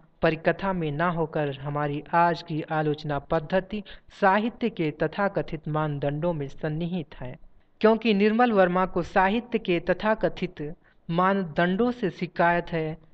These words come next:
इसलिए जाहिर है कि उन्होंने उपन्यासों की प्रकृति और शिल्प के अनुरूप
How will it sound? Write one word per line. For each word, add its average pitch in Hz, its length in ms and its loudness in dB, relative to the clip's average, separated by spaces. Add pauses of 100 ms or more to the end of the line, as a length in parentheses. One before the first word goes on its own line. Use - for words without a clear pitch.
(140)
इसलिए 208 340 0
जाहिर 175 400 4
है 190 160 2
कि 156 320 -8 (280)
उन्होंने 185 400 0
उपन्यासों 190 840 0
की 165 180 -6
प्रकृति 175 560 -4
और 160 140 0
शिल्प 196 360 -4
के - 180 -4
अनुरूप 160 540 -2